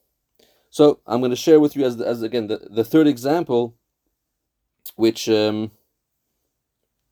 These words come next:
shows again this point of Nigla and Nister being one. So the Nakuta that's speaking in the Maimer is that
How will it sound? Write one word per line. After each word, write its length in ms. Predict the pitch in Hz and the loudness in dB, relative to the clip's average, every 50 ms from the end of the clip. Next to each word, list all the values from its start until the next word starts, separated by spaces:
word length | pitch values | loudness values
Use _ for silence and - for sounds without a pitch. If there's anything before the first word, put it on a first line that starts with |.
| _ _ _ | _ _ _
shows 320 | - - 151 147 151 135 | 0 4 6 6 6 4
again 240 | 131 123 135 135 131 | 2 -2 -2 -4 -4
this 120 | 135 143 | -6 -10
point 360 | - - 160 170 170 151 131 135 | -8 -6 -6 -2 -2 -2 -2 -2
of 140 | 123 110 | -4 -4
Nigla 340 | 117 127 143 151 147 135 127 | 0 0 0 0 0 -2 -4
and 100 | 123 123 | -4 -4
Nister 240 | 123 - _ 113 104 | -8 -8 _ -12 -10
being 200 | 104 98 95 90 | -10 -12 -12 -14
one. 120 | 85 - _ _ _ _ _ _ _ _ - _ _ _ | -16 -20 _ _ _ _ _ _ _ _ -20 _ _ _
So 140 | _ - 139 | _ -4 -2
the 120 | 135 135 143 | 0 0 4
Nakuta 240 | - 214 220 214 | 4 4 4 6
that's 160 | 170 170 151 - | 0 -2 -2 0
speaking 280 | 170 170 - 156 156 | 0 0 0 -4 -6
in 80 | 143 131 | -6 -6
the 60 | 120 | -8
Maimer 440 | 113 113 120 135 151 127 113 110 110 | -8 -6 -6 -6 -6 -8 -8 -8 -6
is 460 | 117 131 113 104 104 107 110 - - _ _ _ _ _ _ _ _ _ _ _ _ _ _ _ - | -4 -4 -4 -4 -6 -8 -14 -18 -20 _ _ _ _ _ _ _ _ _ _ _ _ _ _ _ 0
that 520 | 104 110 110 107 110 113 - - - | 2 4 4 4 2 -2 -8 -20 -20